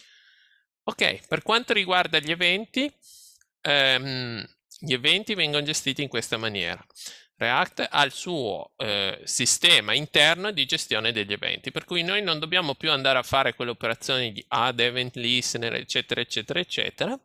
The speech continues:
no? Noi possiamo agganciare gli eventi, li agganciamo però sugli elementi del Virtual dom, che sono poi mappati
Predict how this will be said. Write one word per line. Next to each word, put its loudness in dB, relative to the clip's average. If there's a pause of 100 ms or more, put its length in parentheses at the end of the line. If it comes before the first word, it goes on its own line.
no? -6 (500)
Noi -2
possiamo 2
agganciare -2
gli -8
eventi, -8 (300)
li 2
agganciamo 2
però 0
sugli -4
elementi 0
del -4
Virtual -2
dom, -6 (560)
che -2
sono -2
poi -6
mappati -2